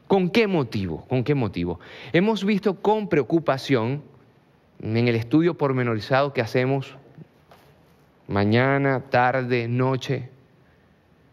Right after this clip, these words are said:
de el espectro sociopolítico venezolano, hemos visto con preocupación cómo se ha querido desvirtuar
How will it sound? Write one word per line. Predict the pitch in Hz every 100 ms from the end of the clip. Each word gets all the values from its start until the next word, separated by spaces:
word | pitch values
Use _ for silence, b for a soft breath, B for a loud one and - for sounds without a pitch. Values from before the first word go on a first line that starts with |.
| _ _ _
de | 104 117 139 - - - _ _ _ _ _ _ _
el | 139 139 131
espectro | 139 127 - 180 165 - 123 107 - - - _ _ _ _ _ -
sociopolítico | - 139 139 120 131 147 147 139
venezolano, | 123 113 123 107 101 131
hemos | 156 165
visto | 180 165
con | 147
preocupación | 127 120 120 117 156 160 180 B B B B B _ _ _ _
cómo | 160 165 185 185 - - - - _ _ _ _
se | - -
ha | 151
querido | 170 175 170
desvirtuar | 160 139 127 127 113 147 131 101 98